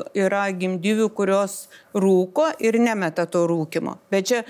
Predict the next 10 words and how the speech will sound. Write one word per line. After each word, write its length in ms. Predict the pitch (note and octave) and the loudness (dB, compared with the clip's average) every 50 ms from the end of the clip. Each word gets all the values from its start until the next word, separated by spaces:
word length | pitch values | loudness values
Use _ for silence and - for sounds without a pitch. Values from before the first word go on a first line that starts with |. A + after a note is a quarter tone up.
| - - | -14 -20
sunku 380 | _ - - A#3 A3+ A3 A3+ A3+ | _ -2 0 0 2 2 0 0
pasakyt, 480 | F#3 F#3+ E3 D#3+ - E3+ E3 F3+ F3 F#3 | -2 -2 -2 -2 -4 -4 -4 -4 -4 -2
nes 260 | G3 F#3 E3+ E3+ - - | -2 -2 -2 -4 -8 -8
rūk-, 400 | _ - G3+ G3 A#3+ C#4+ D4 - - | _ 0 2 2 2 2 0 -2 -8
e, 240 | - - - C3+ C#3 | -12 -8 -6 -6 -4
rūkančios 640 | - - A3+ B3 B3+ G#3+ - G3+ G3 F#3 G3 G3 F#3 F3 | 0 2 2 2 2 2 0 -2 -2 -2 -2 -4 -2 -2
moterys 460 | G3 G3+ A3+ B3+ C#4 C4 A#3 G#3+ - G3+ | -2 -2 0 0 0 0 0 -2 -4 -6
visada 380 | G3 F#3 - G3 F#3 G3 G#3+ | -6 -4 -4 -2 -2 -2 -2
gimdys 420 | G3+ G3 G3+ G3+ F#3+ G3 G#3 G3 - | -2 -2 -2 -2 -2 -2 -4 -2 -2
mažesnius. 640 | G3+ G3 F#3 F3+ F#3 F#3 F#3 - G3 F3+ D3+ D3+ | -2 -2 0 0 0 0 0 0 0 -2 -2 -4